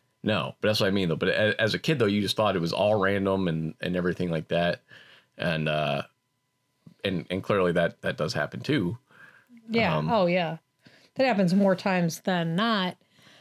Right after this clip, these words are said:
Speaker 2: But, like, in this case, it was literally, like, this dude just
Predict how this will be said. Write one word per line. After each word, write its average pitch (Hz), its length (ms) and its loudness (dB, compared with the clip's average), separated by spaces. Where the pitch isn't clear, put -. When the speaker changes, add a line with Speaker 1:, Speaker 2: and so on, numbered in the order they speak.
Speaker 2:
But, 220 120 2
like, 196 320 2
in 185 260 4
this 254 180 0
case, 190 320 0
it 202 60 2
was 190 220 2
literally, 196 420 4
like, 170 240 0
this 170 160 -2
dude 180 260 0
just 170 240 -4